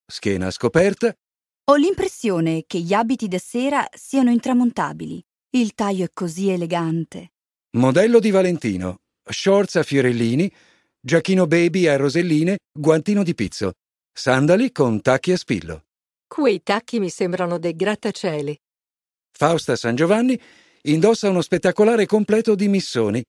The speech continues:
Speaker 1: ampia gonna glossy in un tessuto di cellophane, borsetta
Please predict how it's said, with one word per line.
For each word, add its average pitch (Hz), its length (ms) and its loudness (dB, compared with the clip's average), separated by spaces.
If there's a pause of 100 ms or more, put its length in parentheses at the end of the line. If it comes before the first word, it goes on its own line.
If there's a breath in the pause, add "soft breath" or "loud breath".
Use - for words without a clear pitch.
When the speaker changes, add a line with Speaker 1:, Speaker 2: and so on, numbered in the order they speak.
(400)
Speaker 1:
ampia 147 400 2
gonna 120 320 2
glossy 170 600 2
in 117 80 -2
un 101 120 -2
tessuto 190 420 -2
di 180 120 -4
cellophane, 87 580 -6 (400)
borsetta 185 520 2